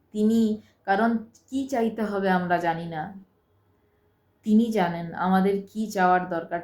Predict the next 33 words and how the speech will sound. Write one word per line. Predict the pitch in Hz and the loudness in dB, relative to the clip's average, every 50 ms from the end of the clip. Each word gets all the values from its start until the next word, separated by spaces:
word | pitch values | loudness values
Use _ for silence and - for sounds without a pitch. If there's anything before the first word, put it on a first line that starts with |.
| - - | -8 -10
তিনি | 208 202 214 220 | -4 -2 0 0
আমাদের | 214 208 208 202 208 214 202 - - - | 2 2 0 0 0 0 -2 -4 -8 -12
এত | - - - 285 | -14 -6 -4 -2
ভরিয়ে | 269 226 196 220 - - 233 240 | -2 0 0 0 0 0 0 -2
দেবেন, | 226 233 233 233 226 202 | -2 0 0 0 0 0
এত | 185 185 190 240 | 0 0 -2 -4
ভরিয়ে | 240 202 208 214 226 226 220 | -2 0 0 0 2 2 0
দেবেন | 214 220 190 180 185 196 208 214 - - - _ _ _ - | 0 0 0 0 -2 -2 -4 -6 -8 -12 -20 _ _ _ -4
যে | 190 208 | 0 0
একটা | 202 202 202 - - 220 | 0 0 -2 -6 -8 -6
সময় | 220 226 226 226 226 | -2 0 2 4 4
হয়তো | 220 214 208 208 208 220 | 6 4 4 4 2 2
আমরা | 208 214 214 214 208 | 2 2 2 2 2
বলবো | 208 208 208 208 202 220 220 | 2 0 0 0 0 -2 -2
যে, | 220 233 220 | -2 0 0
"এত | 160 165 160 - | 0 0 -2 -4
তো | 208 208 220 240 | -6 -6 -8 -8
চাইনি | 226 - 220 214 214 208 208 214 220 214 - | -8 -4 0 0 2 4 4 2 2 0 -2
প্রভু।" | 196 190 185 185 196 208 208 - _ _ _ _ _ _ _ _ _ _ _ _ _ _ _ _ _ _ _ _ _ _ _ _ - - - - - - - - _ _ _ _ _ _ _ _ _ _ _ _ _ _ _ _ _ _ _ _ _ _ - - - _ _ _ _ - - - - - _ - | -2 -2 -2 -2 -4 -6 -8 -10 _ _ _ _ _ _ _ _ _ _ _ _ _ _ _ _ _ _ _ _ _ _ _ _ -20 -18 -16 -16 -16 -16 -18 -20 _ _ _ _ _ _ _ _ _ _ _ _ _ _ _ _ _ _ _ _ _ _ -20 -20 -20 _ _ _ _ -20 -20 -20 -20 -20 _ -4
তো | 240 | 2
তাই | 233 262 254 277 330 | 8 8 8 10 8
বলছেন | 311 349 339 311 269 - 262 247 269 349 392 - - _ _ _ _ - 190 | 6 4 4 2 2 2 0 0 0 -2 -4 -8 -18 _ _ _ _ -10 -4
যে | 196 262 285 269 - - - 208 | 0 0 0 0 -2 -6 -6 4
যা | 190 233 240 262 294 285 | 8 8 10 10 8 6
কিছু | 339 330 339 349 | 2 -2 -2 -2
সম্পত্তি | 330 - 277 254 254 254 294 311 311 311 320 320 | -2 0 0 -2 0 0 -2 -4 -2 -2 -2 -2
আছে | 330 330 349 311 | 0 0 -2 -2
সব | - 269 262 269 262 262 - | 0 2 2 2 2 2 2
দান | 302 311 311 | 2 2 2
করতে | 311 311 294 254 - - 254 | 2 0 0 0 2 2 4
হয়। | 269 294 | 4 4
যজ্ঞটি | 294 233 226 214 214 233 269 269 339 311 | 4 2 0 0 0 0 -2 0 0 -2
করবার | 311 262 247 233 240 254 285 | 0 2 0 2 4 4 4